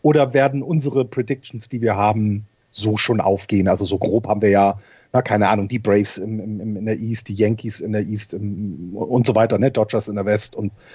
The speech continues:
und, und, und, äh, hier entweder die, die Twins oder, oder, oder Indians in der West, äh, im, im, im, äh, äh, Quatsch, äh, Houston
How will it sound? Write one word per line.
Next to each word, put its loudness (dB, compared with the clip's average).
und, 0
und, 2
und, 0
äh, 2
hier 2
entweder 2
die, 2
die -2
Twins 2
oder, 0
oder, 2
oder 2
Indians 4
in -2
der 4
West, 0
äh, -6
im, -10
im, -10
im, -14
äh, -6
äh, -2
Quatsch, -4
äh, -6
Houston 0